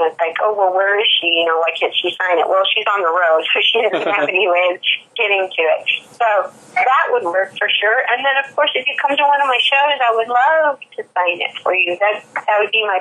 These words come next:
Speaker 1: pleasure.
Speaker 2: Well,
Speaker 1: Big
Speaker 2: I,
Speaker 1: time.
Speaker 2: I talked to your manager this afternoon, and I told him that I am gonna see if I can get you some dates over here in the East Coast. So,
Speaker 1: Oh, yeah.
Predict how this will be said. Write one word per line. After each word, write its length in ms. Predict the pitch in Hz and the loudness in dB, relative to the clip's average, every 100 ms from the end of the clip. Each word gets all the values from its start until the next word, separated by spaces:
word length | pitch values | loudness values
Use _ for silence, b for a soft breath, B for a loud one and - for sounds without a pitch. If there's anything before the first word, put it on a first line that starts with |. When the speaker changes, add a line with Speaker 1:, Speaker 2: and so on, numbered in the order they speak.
| - | -2
Speaker 1:
pleasure. 480 | 196 - - - - | -4 -2 -2 -4 -8
Speaker 2:
Well, 200 | 127 123 | -2 0
Speaker 1:
Big 80 | - | 0
Speaker 2:
I, 140 | 139 - | -2 -2
Speaker 1:
time. 100 | - | -2
Speaker 2:
I 100 | 135 | -4
talked 260 | 127 165 165 | -2 -2 2
to 60 | |
your 100 | 175 | 0
manager 500 | 160 147 147 147 143 | 0 0 0 0 0
this 220 | 131 120 127 | -2 0 0
afternoon, 500 | 123 131 117 120 113 | 0 0 0 2 0
and 140 | 104 | 0
I 80 | 98 | -4
told 320 | - 120 117 | -2 0 0
him 240 | 120 110 | 0 0
that 140 | 107 104 | 0 0
I 80 | 107 110 | -2 -2
am 140 | 110 | -2
gonna 220 | 113 107 | -2 -2
see 360 | - - 113 110 | -2 -2 -2 -2
if 140 | 104 | -2
I 80 | 104 | -4
can 140 | 110 113 | -2 -2
get 120 | - | 0
you 80 | 131 | -2
some 220 | 110 107 | -2 -2
dates 260 | 110 110 | -2 -2
over 240 | 120 110 110 | -2 -2 -2
here 240 | 117 107 | -2 -2
in 140 | 104 107 | 0 -2
the 80 | 98 | -2
East 220 | 113 - | -2 -2
Coast. 480 | - 104 95 - - B B B B B | -2 0 0 -4 -6 B B B B B
So, 440 | - 117 107 107 104 | -4 -2 -2 -2 0
Speaker 1:
Oh, 180 | 202 226 190 | 0 0 0
yeah. 360 | 175 208 208 | 0 -2 -4